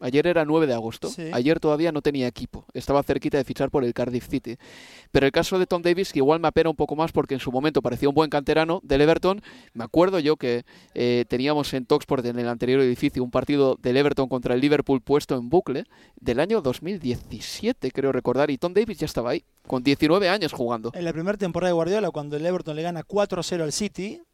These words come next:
Speaker 1: Gran partido de Davis.
Speaker 2: Exacto,
Speaker 1: Sí, sí,
Speaker 2: marcando
Speaker 1: sí.
Speaker 2: además, bueno, ahí se, creo donde más se dio a conocer, y tenía dieciséis, diecisiete años para ese momento.
Speaker 1: Mira,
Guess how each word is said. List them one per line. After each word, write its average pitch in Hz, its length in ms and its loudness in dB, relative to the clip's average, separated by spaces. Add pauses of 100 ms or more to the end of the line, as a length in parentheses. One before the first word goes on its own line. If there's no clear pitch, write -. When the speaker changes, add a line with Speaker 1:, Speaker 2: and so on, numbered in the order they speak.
(380)
Speaker 1:
Gran 127 140 0
partido 123 320 -2
de 110 80 -6
Davis. 131 380 -8 (260)
Speaker 2:
Exacto, - 500 -8
Speaker 1:
Sí, - 140 -12
sí, - 80 -20
Speaker 2:
marcando 180 440 -2
Speaker 1:
sí. - 20 -2
Speaker 2:
además, 170 240 -4
bueno, 180 260 -8 (120)
ahí 143 300 -6
se, 165 240 -10
creo 160 260 -4
donde 147 220 -8
más 165 220 -2
se 160 80 -6
dio 151 200 -2
a - 20 -6
conocer, 147 520 -6
y 131 220 -18
tenía 147 300 -10
dieciséis, 131 320 -4
diecisiete 156 320 -2
años 170 200 -4
para 143 180 -10
ese 139 100 -12
momento. 180 340 -10
Speaker 1:
Mira, 139 160 2